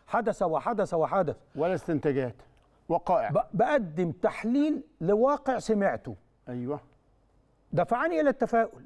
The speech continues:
Speaker 1: أنا كنت قلقان جدًا وكلمتك ساعة ما
Speaker 2: صحيح.
Speaker 1: قريت الخبر.
Speaker 2: أيوة.
Speaker 1: بس وإحنا بنحلل على مدى اليومين اللي فاتوا قلت لك إيه؟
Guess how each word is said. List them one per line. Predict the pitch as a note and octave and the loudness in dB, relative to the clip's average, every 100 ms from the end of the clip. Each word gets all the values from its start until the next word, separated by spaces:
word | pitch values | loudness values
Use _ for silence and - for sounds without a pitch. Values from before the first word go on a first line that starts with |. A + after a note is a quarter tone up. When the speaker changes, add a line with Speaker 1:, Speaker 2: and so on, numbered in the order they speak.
| - | -6
Speaker 1:
أنا | D#3+ | -4
كنت | F#3 C#4+ A3+ | 0 2 2
قلقان | A#3+ C4 | 2 2
جدًا | D4 C4+ F3+ | 0 0 -2
وكلمتك | - G3+ D4+ - C#3 | -2 0 0 -2 -6
ساعة | - D#3+ | -2 -2
ما | B2 | 0
Speaker 2:
صحيح. | E3+ | 0
Speaker 1:
قريت | G3 A#3+ | 0 0
الخبر. | F3+ B3 C#4+ C3 - - | 0 2 0 -2 -8 -8
Speaker 2:
أيوة. | B2 G2+ | -8 -2
Speaker 1:
بس | F3 G#3 A3+ | -2 0 2
وإحنا | D4 B3 A#3+ | 2 2 -2
بنحلل | A#3+ A#3 C4+ B3 | -2 -2 0 2
على | F#3 G3+ | 2 2
مدى | A#3+ A3 | 4 2
اليومين | G#3 A#3+ | 2 2
اللي | G#3+ | 2
فاتوا | A3+ G3+ | 0 0
قلت | G3+ A3+ | 0 2
لك | G#3+ - | 2 2
إيه؟ | F#3+ F#3+ | 0 0